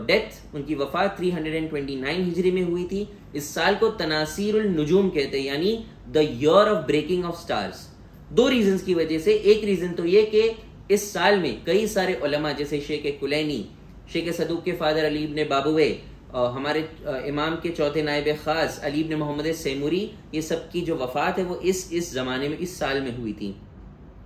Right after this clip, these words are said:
इस साल इमाम ज़मान की गैबत कुबरा भी शुरू हुई थी थ्री ट्वेंटी नाइन हिजरी में। साथ साथ जो stars थे, कई सारे stars थे, वो भी जो है टूट टूट कर जो है, जि-, जिसे कहते हैं कि स्टार break होता है, कभी हम देखते हैं,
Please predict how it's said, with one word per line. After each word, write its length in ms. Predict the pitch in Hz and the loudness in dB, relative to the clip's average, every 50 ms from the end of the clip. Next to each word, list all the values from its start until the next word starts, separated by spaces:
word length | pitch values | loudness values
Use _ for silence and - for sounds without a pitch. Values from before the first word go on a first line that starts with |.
| - - - - - - | -20 -20 -20 -14 -12 -10
इस 140 | 123 - - | -10 -4 -2
साल 260 | 147 147 165 180 180 - - - - - - | 0 2 2 2 0 -4 -10 -16 -18 -12 -6
इमाम 220 | 143 139 143 147 143 | -2 -2 0 0 0
ज़मान 280 | 131 139 139 147 156 | 0 -2 -2 -2 -2
की 80 | 156 170 | 0 0
गैबत 400 | 151 123 127 123 139 135 151 151 - | 0 0 0 -2 -2 -2 -2 -2 -2
कुबरा 260 | 123 117 127 135 131 | -2 -2 -2 -2 -2
भी 100 | 131 131 | -4 -4
शुरू 220 | - 127 113 117 | -6 -6 -6 -4
हुई 120 | 117 113 107 | -4 -6 -6
थी 140 | 110 117 | -6 -8
थ्री 200 | 104 - 139 143 | -8 -8 -8 -6
ट्वेंटी 280 | - 131 127 120 120 120 | -6 -6 -6 -6 -6 -4
नाइन 220 | 123 120 120 117 | -4 -6 -6 -6
हिजरी 280 | 113 104 104 98 104 104 | -8 -8 -10 -8 -8 -8
में। 160 | 98 95 92 - - - - - - - - - | -8 -8 -10 -12 -16 -20 -20 -20 -20 -10 -2 2
साथ 200 | 185 208 214 214 | 4 4 4 4
साथ 520 | - 226 226 240 240 - - - - 175 | 2 2 2 2 2 0 -4 -12 -14 -10
जो 400 | 151 139 170 180 185 185 - - - | -4 0 2 2 2 2 0 -6 -12
stars 480 | - - 165 151 - 185 202 190 - | -8 -2 0 2 2 2 2 0 0
थे, 60 | 208 185 | 0 0
कई 200 | - 180 180 180 | 2 0 0 0
सारे 220 | 190 175 160 175 | 0 0 -2 -2
stars 540 | 175 - - 160 151 160 180 190 185 - - | -4 -4 -2 0 0 0 0 -2 -2 -4 -2
थे, 160 | 185 196 196 - - - - - | -2 -2 -2 -4 -10 -18 -14 -6
वो 160 | 117 135 156 | -2 0 2
भी 140 | 160 202 214 | 2 4 2
जो 100 | 185 185 | 2 2
है 220 | 175 170 165 - - | 2 2 0 -2 -2
टूट 280 | - 170 185 180 - - | -2 -2 -2 -2 -2 -2
टूट 260 | 175 175 175 - - | -4 -4 -4 -4 -2
कर 120 | 170 160 147 | -2 0 0
जो 120 | 135 143 | 0 -2
है, 220 | 151 165 - - | -2 -2 -4 -4
जि-, 340 | 143 151 - - - 156 151 | -6 -8 -10 -10 -14 -12 -8
जिसे 200 | 160 156 - - | -6 -6 -6 -4
कहते 320 | - - 139 131 127 147 151 | -4 -4 -4 -2 -2 -2 -2
हैं 140 | 180 190 | -2 -2
कि 80 | - 190 | -4 -6
स्टार 320 | - - 147 143 143 139 | -6 -4 -4 -2 -2 -2
break 280 | 131 123 139 143 143 143 | -2 0 2 2 2 2
होता 180 | 135 123 135 143 | 0 -2 -2 -4
है, 60 | 143 | -4
कभी 200 | 143 135 139 135 | -4 -6 -6 -6
हम 200 | 131 131 135 123 | -6 -6 -4 -2
देखते 360 | 123 123 123 - - 147 135 | -2 -2 -2 -2 -4 -4 -4
हैं, 260 | 135 165 196 - - | -2 -4 -8 -10 -14